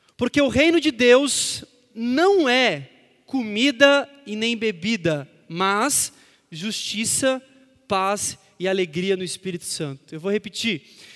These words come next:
"Porque o reino de Deus, ele não é comida e nem bebida." Mas o que que ele é, então?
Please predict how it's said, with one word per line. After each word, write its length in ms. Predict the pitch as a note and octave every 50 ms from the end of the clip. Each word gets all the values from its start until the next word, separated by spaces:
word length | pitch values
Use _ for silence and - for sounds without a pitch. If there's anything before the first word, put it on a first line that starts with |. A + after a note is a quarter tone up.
| - - _ _ _
"Porque 260 | - A3+ B3 - -
o 120 | C4+ C#4 B3
reino 340 | G#3 A3 C4+ D#4+ D#4+ E4 D4+
de 100 | C4 D4
Deus, 440 | - - C4 C#4 C4+ B3+ A#3 F#3+
ele 180 | G#3+ C4 B3+ C4
não 460 | B3+ B3 B3 B3+ C#4 D#4 D#4+ D4+ C#4
é 400 | B3 A#3+ A#3 G#3 E3+ D3 C#3 C3+ _ _ _ _ _ _ _ _ _ _ _ _
comida 800 | - - A3 G3 F3+ F#3 G3+ A#3+ C#4+ C#4 A#3 D4 C#4+ C#4+ D4 C#4 C#4+ - -
e 80 | A#3 G#3+
nem 240 | G#3 G#3+ A#3+ C4
bebida." 720 | C4 A3 C4+ B3 G3 D#3+ D#3 A3 B3 F#3+ E3+ F3 D#3 C#3 C#3 _ _ _ _ _ _ _ _ _ _ -
Mas 160 | A3 A3+ A3
o 40 | A#3+
que 120 | - C#4+
que 100 | - -
ele 140 | C4+ C4 B3+
é, 100 | A#3 A3
então? 500 | A3 G#3 - - F#3+ E3 C#3+ C#3 C3+